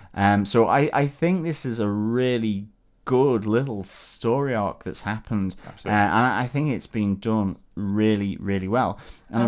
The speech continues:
Speaker 1: li-, I liked how it played out. Yeah, the, the, you know, we were, we were questioning his motives. We were wondering whether he was just trying to get Jim into the court, and, and he was actually working for the court. But I like how they proved that, uh, he was telling Jim the truth here. There's a lot of moments of hesitation with him,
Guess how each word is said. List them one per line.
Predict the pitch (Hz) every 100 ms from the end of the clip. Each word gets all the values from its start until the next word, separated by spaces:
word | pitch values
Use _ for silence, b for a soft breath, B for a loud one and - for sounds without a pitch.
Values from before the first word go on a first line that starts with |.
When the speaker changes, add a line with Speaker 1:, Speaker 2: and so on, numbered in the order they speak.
| 226
Speaker 1:
li-, | 220
I | 196
liked | 233 233
how | 202
it |
played | - 147 117
out. | 95
Yeah, | 92 92
the, | 90
the, | 80 95
you | 90 104
know, | 95
we | 101
were, | 98 104 101
we | 110
were | 107
questioning | - 131 - 101 92
his | 82
motives. | 87 90 92 85
We | 82
were | 78
wondering | 80 85 82
whether | 73 76 73
he |
was | 71
just | - -
trying | 85
to | 78
get | 76 73
Jim | 85 78
into | 80 85 - -
the |
court, | - - 85 85 -
and, | 71 71
and | 78
he | 78
was | 73 78 73
actually | 76 - 80
working | 80 - 82
for | - -
the |
court. | - 80 76 -
But | - B B -
I |
like | 101 104 101
how | 98
they | 90
proved | 87 - 98 90 71
that, | 76 73 73 - b b -
uh, | 76 -
he | 85
was | 80 82 -
telling | - 80 76
Jim | 71 73 73
the | 71
truth | - 82 78 -
here. | 69
There's | 65
a | 73
lot | 82
of | 80
moments | 80 80 76
of | -
hesitation | 78 67 - 98 98 98 92
with | 92 -
him, | 90